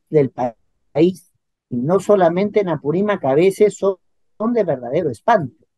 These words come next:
¿no? Como tener un comedor popular en Arequipa y por capricho de la autoridad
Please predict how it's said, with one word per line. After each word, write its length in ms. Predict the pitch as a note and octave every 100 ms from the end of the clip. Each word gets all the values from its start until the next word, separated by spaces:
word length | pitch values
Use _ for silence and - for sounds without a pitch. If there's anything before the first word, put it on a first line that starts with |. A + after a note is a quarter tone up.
| _ _ _ _ _ _ -
¿no? 280 | C#3+ F#4+ - _ _
Como 280 | D3+ D3 C#3
tener 380 | D#3 F3 A3+ A3+ -
un 140 | G3
comedor 540 | F#3+ G3+ F3 D#3 F#3+ G3+
popular 580 | G#3+ F3+ E3 F#3 F#3+ - _ _ _ _ _ _ _ _ _ _
en 200 | C#3 C#3+
Arequipa 800 | C#3 D3 - A3 F3 D3+ D#3+ _ _ _ _ _
y 140 | G3 F3
por 280 | D#4 F3
capricho 680 | E3+ E3+ E3 A#3 C4 A3+ F#3
de 220 | E3+ D#3 D3+
la 160 | C#3+ C#3+
autoridad 640 | C#3 - D3+ D#3 G3 G#3